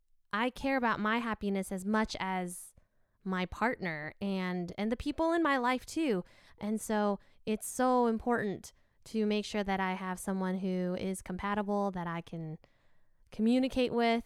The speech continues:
and be open and honest and, and, and enjoy life together. Life is already so hard, and I want someone to share a life with so that it can be easier and be more fun and just,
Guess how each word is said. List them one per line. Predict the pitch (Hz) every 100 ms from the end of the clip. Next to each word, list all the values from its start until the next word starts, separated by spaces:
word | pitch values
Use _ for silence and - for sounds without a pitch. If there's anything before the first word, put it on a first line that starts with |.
| -
and | 190 180 180
be | 185 180
open | - 202 190
and | 185
honest | 180 190 208 220 -
and, | - 196 190 190
and, | 196 214 220
and | 226
enjoy | 262 247 262 294 320
life | 302 285 381
together. | - 233 196 190
Life | 214 311 349
is | 320 - - - -
already | 294 339 320
so | 285 - 302 320
hard, | - 277 339 208 175 - - - -
and | 214 220 214 208 202 _ -
I | 208
want | 214 214 226 320 -
someone | - - 190 180 180 190 208
to | 208
share | - 220 220
a | 214
life | 208 208 269 202 -
with | 190 185 190
so | - 214
that | 214 220
it | 226
can | - 233 233 226 - - _ _
be | 277
easier | - 339 349 247 202 185
and | 180 196
be | 233
more | 262 294
fun | 302 - 339 359 294 240
and | 214 202 - - - -
just, | 269 - -